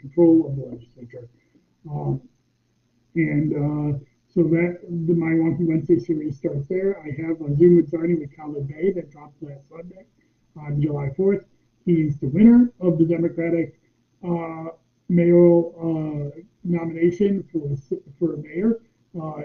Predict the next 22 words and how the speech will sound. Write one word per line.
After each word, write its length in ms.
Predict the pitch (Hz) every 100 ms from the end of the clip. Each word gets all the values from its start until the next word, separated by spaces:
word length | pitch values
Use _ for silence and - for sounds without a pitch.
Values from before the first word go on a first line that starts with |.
| 147
in 140 | 151
the 40 | 143
city 240 | 170 147
of 80 | 139
Syracuse, 440 | 180 175 214 185
and 160 | 185 147
will 80 | 139
be 100 | 147
taking 360 | 160 139 151 147
on 160 | 143
Ben 220 | 143 151
Walsh 320 | 147 151 160 _ 165
and 160 | 139
Janet 300 | 139 151 151
Berman 320 | 143 147 180 190 _ _ _ -
in 200 | 156 151 147
the, 340 | 147 147 147
uh, 360 | 143 139 139 139 147
the 80 | 151 151
mayor's 440 | 151 156 151 147 _ _ 160
race 320 | 156 - 180 151
this 380 | 165 165 -